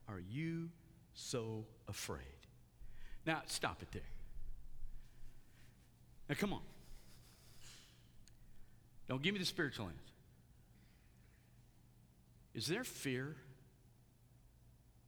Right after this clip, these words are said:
legitimate? Okay, walk with me here. Watch me.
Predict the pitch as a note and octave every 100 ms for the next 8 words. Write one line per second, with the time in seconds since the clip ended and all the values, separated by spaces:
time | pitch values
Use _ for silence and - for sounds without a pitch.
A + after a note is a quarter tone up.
0 | - G2+ G2 G2+ F#2 B2 - - - -
1 | - - - - - - - - - -
2 | - - - - - - - - - -
3 | - - - - - - G2+ - A2 -
4 | A2+ A#2+ G#2+ - F#2 F2+ D2 A#2+ B2 -